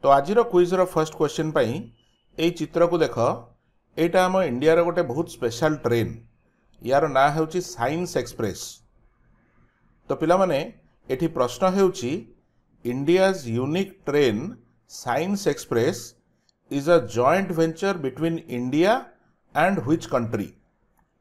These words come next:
ମାନେ, ଯୋଉ ସାଇନ୍ସ ଏକ୍ସପ୍ରେସ୍ ଟ୍ରେନ୍ ଆମ ଦେଶରେ ଚାଲୁଛି, ଏଇଟା ଦିଟା ଦେଶର କୋଲାବୋରେସନ୍ ବା ସହଯୋଗରୁ ତିଆରି ହେଇଛି। ଗୋଟେ ଦେଶ ହେଉଛି ଆମର ଇଣ୍ଡିଆ, ଇଣ୍ଡିଆ ସହିତ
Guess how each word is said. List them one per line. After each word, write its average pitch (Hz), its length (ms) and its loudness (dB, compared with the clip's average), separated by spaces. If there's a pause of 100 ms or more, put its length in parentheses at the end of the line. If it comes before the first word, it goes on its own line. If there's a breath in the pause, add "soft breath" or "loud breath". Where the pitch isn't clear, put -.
(320)
ମାନେ, 143 200 0
ଯୋଉ 160 140 0
ସାଇନ୍ସ 160 380 -2
ଏକ୍ସପ୍ରେସ୍ 170 420 -2
ଟ୍ରେନ୍ 160 240 4
ଆମ 156 140 2
ଦେଶରେ 151 340 -2
ଚାଲୁଛି, 143 480 0 (720 soft breath)
ଏଇଟା 147 300 2
ଦିଟା 147 440 -2
ଦେଶର 160 400 0
କୋଲାବୋରେସନ୍ 147 800 2 (420)
ବା 127 120 0
ସହଯୋଗରୁ 156 600 0
ତିଆରି 135 320 0
ହେଇଛି। 107 320 -4 (680)
ଗୋଟେ 120 240 0
ଦେଶ 147 200 -2
ହେଉଛି 151 240 0
ଆମର 160 220 4
ଇଣ୍ଡିଆ, 165 320 4 (580 soft breath)
ଇଣ୍ଡିଆ 139 320 2
ସହିତ 190 280 -2